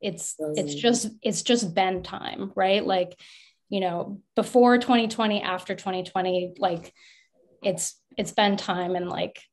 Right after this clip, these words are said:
Speaker 1: unfortunately, like, the mechanisms of white supremacy haven't changed, right? So that was my only apprehensive,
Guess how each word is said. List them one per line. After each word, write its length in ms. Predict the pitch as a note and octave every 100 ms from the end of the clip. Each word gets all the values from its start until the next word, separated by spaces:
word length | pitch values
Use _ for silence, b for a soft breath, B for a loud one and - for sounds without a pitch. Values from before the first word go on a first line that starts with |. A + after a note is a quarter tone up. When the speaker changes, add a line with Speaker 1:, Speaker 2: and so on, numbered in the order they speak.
| -
Speaker 1:
unfortunately, 560 | F#3 E3+ F#3+ F3 F#3+
like, 120 | G#3
the 60 | F#3
mechanisms 580 | A#3 B3+ B3+ A3+ A3 G#3+
of 80 | F#3+
white 240 | F3+ F#3
supremacy 440 | - F#3+ F#3 F3
haven't 440 | F3 E3+ F3 - - _ _
changed, 520 | - - - - - _ -
right? 300 | F3 - -
So 260 | G3+ F3+ F3+ B B -
that 120 | A3
was 140 | B3+
my 140 | C4+ C4
only 180 | A#3+ A3
apprehensive, 720 | G3 F#3+ B3+ C#4 C4+ G#3